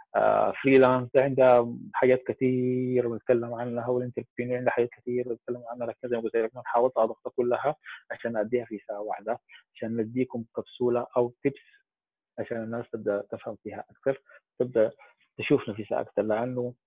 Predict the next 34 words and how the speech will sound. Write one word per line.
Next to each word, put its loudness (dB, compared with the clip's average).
آه، 0
أهميتها -4
زي 0
ما 0
ذكرنا -2
إن -6
هي -2
ما 2
على 6
الصعيد -2
الشخصي. 0
أنت، -6
أنت -2
اللي 4
لما -4
تحمل 0
الحاجة 2
دي 0
ما -4
بتفيد -4
نفسك -8
بس، -16
أنت -12
حتفيد -6
المجتمع -8
اللي -6
أنت -12
متواجد -8
فيه، -14
حتغير 4
من -8
نمط -6
ال-، -4
ال-، -2